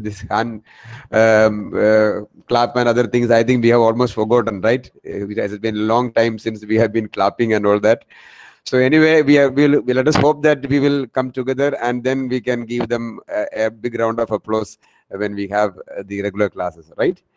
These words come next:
So anyway, um, this was a very informative, uh, program. Um, I only gave them some guidance, you know, how, how to go about, what, what they have to cover. And the rest of the thing,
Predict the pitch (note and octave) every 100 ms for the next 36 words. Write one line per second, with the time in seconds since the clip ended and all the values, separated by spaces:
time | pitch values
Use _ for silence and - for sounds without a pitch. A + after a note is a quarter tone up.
0 | _ _ _ - C3 C3 D#3 F3 F3 F3
1 | - C3+ C3+ C3 A#2 G#2+ - _ _ C3
2 | C3+ D3 C3 B2+ C3 C3+ D#3 D3 - -
3 | A#2+ B2+ B2+ B2 B2+ B2+ - _ - G2+
4 | G#2 G2+ - - A2 A2 C#3+ G3+ _ _
5 | _ _ _ G#2+ G#2+ G#2+ G#2+ G#2+ G#2+ G#2+
6 | E2+ - - B2+ D3+ D#3 F3 D3 D#3+ D#3+
7 | D#3+ D3+ C#3+ B2+ B2+ B2 G#2 F#2 A2+ A2
8 | A2 A2 B2 - C3+ A2+ - _ - A#2+
9 | B2 G#2 G2+ F2+ - G2+ A2+ - A#2 G2
10 | A2 A#2+ A2 A2+ A2 G#2 G#2+ - A2 G2+
11 | - _ _ _ _ A2+ A#2 F2 A2+ C#3
12 | C#3 C3 - B2+ C3 C3+